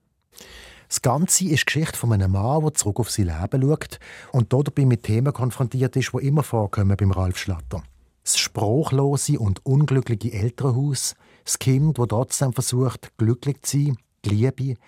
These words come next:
das Leben in der Schweiz und, ganz wichtig beim Ralf Schlatter, die Ornithologie. Aber trotz dieser immer ein bisschen melancholischen Stimmung ist es humorvoll, tragikomisch eben, wie man es vielleicht kennt vom Ralf Schlatter, seinem Kabarett-Duo Schön und Gut.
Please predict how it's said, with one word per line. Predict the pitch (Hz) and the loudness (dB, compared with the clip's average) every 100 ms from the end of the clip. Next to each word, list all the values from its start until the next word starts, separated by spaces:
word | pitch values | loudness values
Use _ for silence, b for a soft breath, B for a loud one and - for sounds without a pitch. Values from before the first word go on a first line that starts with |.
| B B | B B
das | - | -2
Leben | 113 101 123 120 | 0 0 2 2
in | 113 | 2
der | 104 | 0
Schweiz | - 131 - - | -2 -4 -4 -6
und, | - 135 151 - | 0 2 2 2
ganz | 113 104 | 0 0
wichtig | 117 143 - 135 | 0 -2 -2 -2
beim | 131 | 0
Ralf | 107 110 - | 2 0 -2
Schlatter, | - 98 - 113 B B B - | -2 -2 0 -2 B B B -6
die | - | 0
Ornithologie. | 101 95 104 104 117 123 107 90 73 - _ _ _ _ _ - | 2 2 2 0 0 0 -2 -4 -8 -18 _ _ _ _ _ -4
Aber | 135 135 | -2 0
trotz | 135 165 - | -2 0 2
dieser | 170 135 | 2 2
immer | 123 143 160 | 2 2 2
ein | 143 | 2
bisschen | 127 - 123 | -2 0 2
melancholischen | 120 113 110 131 143 170 113 | 2 2 2 2 2 2 -2
Stimmung | - 117 120 143 | -4 0 2 2
ist | 127 107 | 0 -2
es | 123 139 | -2 0
humorvoll, | 131 113 107 - 101 80 73 - _ - | 2 4 2 0 -4 -4 -10 -18 _ -10
tragikomisch | 107 107 131 135 - - 113 101 98 | -4 0 0 -2 -2 0 2 2 2
eben, | 117 101 113 101 B B B | 0 0 0 0 B B B
wie | 101 | 0
man | 104 | 2
es | - | 2
vielleicht | 139 131 - | 2 0 0
kennt | 139 113 104 | 0 2 -2
vom | - 110 98 | -2 0 2
Ralf | 101 98 | 0 0
Schlatter, | - 98 - | 0 -2 0
seinem | 107 113 107 | -2 0 2
Kabarett-Duo | 98 101 104 104 95 90 101 | 0 0 0 -2 -2 -2 -2
Schön | - 101 87 82 | 0 -2 -2 -4
und | 117 127 | -4 -4
Gut. | - 101 82 - - | -2 -6 -6 -10 -12